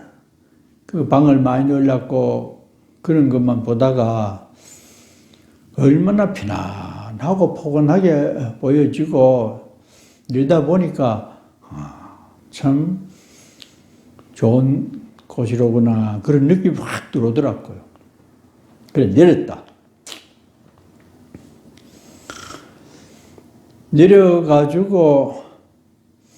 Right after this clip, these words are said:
뭐 내가 영어가 되나, 뭐 아는 사람 사전에 이 얘기를 어디 가면 잘 안 합니다. 일부러 갑자기 만나면은 놀래키고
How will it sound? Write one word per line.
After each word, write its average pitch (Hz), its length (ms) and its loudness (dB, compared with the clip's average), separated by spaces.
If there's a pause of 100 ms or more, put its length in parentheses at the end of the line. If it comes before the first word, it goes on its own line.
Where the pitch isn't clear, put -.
(300)
뭐 - 320 -8
내가 - 500 -10
영어가 160 460 4
되나, 143 680 2
뭐 135 840 -2 (2000)
아는 156 300 4
사람 151 640 0
사전에 147 640 0
이 170 160 2
얘기를 160 600 0 (180)
어디 143 200 -6
가면 135 320 -2
잘 127 200 -4
안 107 180 -8
합니다. 110 640 -2 (100)
일부러 123 560 0 (600)
갑자기 151 400 2
만나면은 127 760 0 (520)
놀래키고 120 1120 0